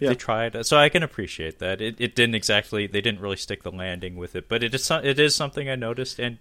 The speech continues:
Speaker 2: you noticed as
Speaker 1: Yeah,
Speaker 2: well.
Speaker 1: it,
Speaker 2: So I
Speaker 1: it's,
Speaker 2: guess,
Speaker 1: it's the
Speaker 2: well
Speaker 1: second, it's the second most creative shot, uh, in the, <laughs> in the film, which they absolutely ruined by, like you said, just completely jump cutting to, with the exact same framing, same location,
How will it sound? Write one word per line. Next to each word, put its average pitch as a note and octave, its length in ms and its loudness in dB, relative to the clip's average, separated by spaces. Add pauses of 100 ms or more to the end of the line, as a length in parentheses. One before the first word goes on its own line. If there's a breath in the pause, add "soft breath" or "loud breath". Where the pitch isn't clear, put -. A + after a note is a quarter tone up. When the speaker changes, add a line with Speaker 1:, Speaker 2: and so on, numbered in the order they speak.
(120)
Speaker 2:
you A#2 140 -4
noticed A#2 400 -6
as A2 80 -2
Speaker 1:
Yeah, - 200 6
Speaker 2:
well. - 80 -4
Speaker 1:
it, E3 160 8
Speaker 2:
So D3+ 60 -4
I D#2+ 140 -8
Speaker 1:
it's, E3 80 8
Speaker 2:
guess, - 240 4
Speaker 1:
it's E3+ 140 4
the F3 60 4 (220)
Speaker 2:
well E3+ 100 12
Speaker 1:
second, C3+ 220 8
it's E3 140 2
the F3 100 2
second F3+ 340 6
most C3 220 6
creative G#2 400 4
shot, G2+ 500 4
uh, F#2+ 440 2
in A2 140 2
the, G#2+ 280 6 (180)
<laughs> - 160 -4
in B2 140 6
the A#2+ 60 4
film, A#2 400 6 (160 loud breath)
which E3+ 240 6
they E3 100 10
absolutely D3 420 6
ruined A#2 380 4
by, G#2+ 320 6
like G2+ 240 0
you G#2 80 0
said, G2+ 320 2
just - 220 -4
completely C3 360 4
jump C#3 320 4
cutting A2 480 4 (220)
to, - 160 0 (540)
with C3+ 200 0
the A#2+ 80 -2
exact E3 360 4
same C3+ 480 4 (320 soft breath)
framing, B2+ 680 4 (420 soft breath)
same D#3 320 2
location, B2+ 720 4